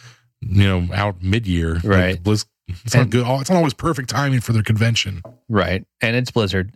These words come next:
Speaker 2: and they've been around for decades, and I'm, I'm sure they'll come up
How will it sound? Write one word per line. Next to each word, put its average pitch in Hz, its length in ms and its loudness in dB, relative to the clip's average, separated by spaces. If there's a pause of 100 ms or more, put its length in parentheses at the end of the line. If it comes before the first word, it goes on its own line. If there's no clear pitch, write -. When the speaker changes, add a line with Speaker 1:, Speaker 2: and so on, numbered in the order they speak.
Speaker 2:
and 98 240 2
they've 98 100 0
been 98 140 -2
around 98 480 -2
for 95 260 -2 (280)
decades, - 760 -6 (120)
and 104 400 -2
I'm, 110 180 -2
I'm 113 140 0
sure 117 260 0
they'll 104 160 0
come 107 160 -4
up 104 180 -2